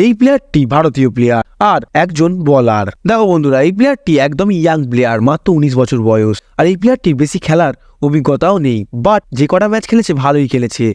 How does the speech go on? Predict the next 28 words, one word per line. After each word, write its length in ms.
তাছাড়াও 320
কলকাতা 280
চাইছে 280
ইয়াং 260
প্লেয়ারদের 440
বেশি 220
করে 220
চান্স 180
দিতে, 180
সেই 180
জন্যই 300
কলকাতা 320
এই 80
প্লেয়ারটিকে 420
নিজেদের 340
দলে 220
সামিল 280
করেছে, 280
যাতে 140
পরবর্তীকালে 640
এই 100
প্লেয়ারটি 380
কলকাতায় 400
খেলে 220
আরো 100
ভালো 220
প্লেয়ার 260
হয়ে, 120